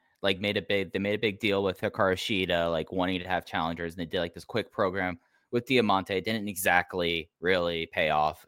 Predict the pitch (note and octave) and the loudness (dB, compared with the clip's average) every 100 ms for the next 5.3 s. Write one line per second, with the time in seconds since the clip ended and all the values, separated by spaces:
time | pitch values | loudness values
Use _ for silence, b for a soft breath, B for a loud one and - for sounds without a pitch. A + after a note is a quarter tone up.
0 | _ D#2 D#2 D2 E2 E2+ C#2+ D#2+ D#2+ D#2 | _ -6 -4 -4 -4 -4 -4 -4 -4 -6
1 | D2 E2+ D#2+ F2 D2+ - F#2+ D#2 D#2+ - | -4 -2 -2 -2 -6 -4 -2 -2 -4 -4
2 | E2 F2+ - A#2+ G#2 A2+ - G#2+ A2+ C3 | -4 -4 -2 -2 -2 -4 -6 -6 -2 0
3 | D2 D#2+ E2 D#2+ D2+ C#2+ - C#2+ - _ | 0 -2 2 2 2 -4 -8 -8 -8 _
4 | _ _ _ G#2 E3 - C3+ D#3 G2 F#2+ | _ _ _ 2 2 2 2 2 0 0
5 | F2 D#2+ | 0 -2